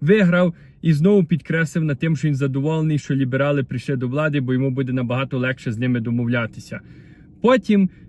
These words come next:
звісно, не могла, не могло піднятися те питання про п'ятдесят перший штат, в якому Трампа почали журналісти запитувати різні питання.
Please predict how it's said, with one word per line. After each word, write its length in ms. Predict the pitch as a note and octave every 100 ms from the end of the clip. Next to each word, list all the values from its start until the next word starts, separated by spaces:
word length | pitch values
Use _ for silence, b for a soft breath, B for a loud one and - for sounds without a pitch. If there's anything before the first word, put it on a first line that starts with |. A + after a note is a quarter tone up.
| -
звісно, 500 | B2+ F#3+ G3 - F3+
не 120 | D#3+
могла, 460 | D3+ D3+ E3 F3 D3
не 160 | D3+
могло 340 | D#3+ D3+ F3 F#3
піднятися 680 | F3 C#3 D#3 D#3+ D3+ D3
те 180 | - C#3+
питання 540 | - B2+ D3 D#3 D3+
про 200 | C3 B2+
п'ятдесят 500 | G#2 B2+ A#2 C#3+ C3+
перший 360 | - C3+ - A#2+
штат, 440 | - D#3 D#3+ D3
в 80 | B2+
якому 440 | B2+ A#2+ D#3+ D#3+ C#3+
Трампа 640 | - D#3 D#3+ D3+ D#3 C#3
почали 440 | - B2 D3 C#3
журналісти 600 | A#2 C3 C#3 F3+ G3 -
запитувати 560 | D#3 D#3+ F3 D#3+ D3+ E3+
різні 280 | E3 D#3+ D#3
питання. 560 | D#3 C#3+ D#3+ D#3+ D#3